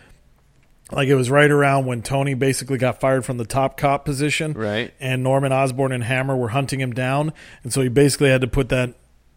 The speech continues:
Speaker 1: U S B in his head and dumb himself down.
Speaker 2: Yep.
Speaker 1: You know, and I was like, "Oh, this was so cool." And then, like, when the book,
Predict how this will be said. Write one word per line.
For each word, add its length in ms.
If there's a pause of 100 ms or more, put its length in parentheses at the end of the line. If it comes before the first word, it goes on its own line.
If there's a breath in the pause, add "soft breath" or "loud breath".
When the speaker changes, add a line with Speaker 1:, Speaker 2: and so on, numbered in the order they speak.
(120)
Speaker 1:
U 220
S 80
B 260
in 80
his 140
head 240
and 220
dumb 180
himself 460
down. 360
Speaker 2:
Yep. 280 (200 loud breath)
Speaker 1:
You 140
know, 240
and 80
I 140
was 80
like, 180
"Oh, 220
this 160
was 120
so 160
cool." 360
And 120
then, 280 (320 loud breath)
like, 320
when 220
the 80
book, 420